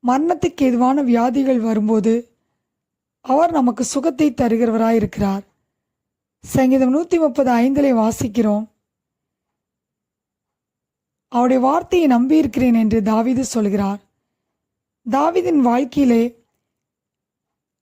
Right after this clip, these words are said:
உபத்திரவங்கள் வந்தபோது, அவருடைய வார்த்தை தாவீதுக்கு ஆறுதலை தந்தது.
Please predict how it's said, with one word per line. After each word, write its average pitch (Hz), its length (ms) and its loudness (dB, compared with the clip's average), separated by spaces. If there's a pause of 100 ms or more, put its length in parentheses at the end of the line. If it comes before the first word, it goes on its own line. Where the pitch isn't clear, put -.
(100)
உபத்திரவங்கள் 320 520 0
வந்தபோது, 226 840 0 (420)
அவருடைய 233 320 0
வார்த்தை 294 480 0
தாவீதுக்கு 247 640 0
ஆறுதலை 254 540 0
தந்தது. 208 520 -4